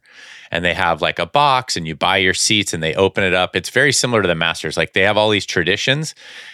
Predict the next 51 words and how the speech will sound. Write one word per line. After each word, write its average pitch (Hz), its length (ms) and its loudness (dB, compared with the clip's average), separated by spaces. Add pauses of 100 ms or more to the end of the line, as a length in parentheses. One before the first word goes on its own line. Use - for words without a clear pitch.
and 90 200 -2
the 87 60 2
family's 113 520 2
gone 107 320 4
and 90 140 0
it's - 160 -4
like 95 180 2
season 104 380 0
tickets. - 360 -2
Like, 85 300 -2
you 101 260 0
get 117 280 0
your 110 100 2
same 107 380 0
seats 131 400 0
as 95 120 0
long 98 200 0
as 95 100 -2
you 95 100 -4
come 95 240 -4
back 90 280 -2
year 87 180 2
after 85 240 -2
year 82 220 2
after 78 200 -4
year 78 220 0
after 78 220 -6
year. 82 340 0 (320)
They 87 120 0
won't 90 200 0
give 95 180 0
away 82 280 2
your 76 120 0
spot. - 360 -2
But 82 100 -2
if 78 100 -10
you 104 360 0
forego 95 540 4
that, 78 260 0
like, 82 200 -2
"Oh, 120 220 6
I'm 101 160 2
out 101 140 0
of 87 60 -2
town 117 320 0
that 110 200 0
year," 101 340 4
don't 90 220 2
buy 92 140 2
your 90 160 2
tickets, - 520 -2